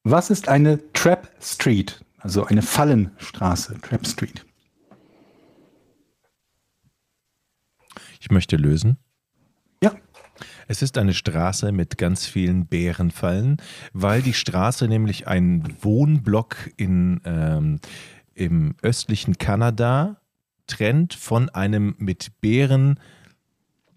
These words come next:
Speaker 2: ähm, mit bewohntem Waldgebiet trennt.
Speaker 1: Mhm.
Speaker 2: Und dann hat man sich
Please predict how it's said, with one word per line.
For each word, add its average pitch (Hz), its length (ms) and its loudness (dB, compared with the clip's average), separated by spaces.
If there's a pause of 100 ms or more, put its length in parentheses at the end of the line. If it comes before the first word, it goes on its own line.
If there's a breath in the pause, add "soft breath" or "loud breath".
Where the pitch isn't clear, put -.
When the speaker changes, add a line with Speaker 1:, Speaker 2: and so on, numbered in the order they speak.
(280)
Speaker 2:
ähm, 98 720 4 (280)
mit 101 360 -4
bewohntem 113 800 2
Waldgebiet 107 760 0
trennt. 127 540 0
Speaker 1:
Mhm. 123 100 6
Speaker 2:
Und 156 100 2
dann 95 160 -2
hat - 160 -2
man 127 140 2
sich 113 380 -6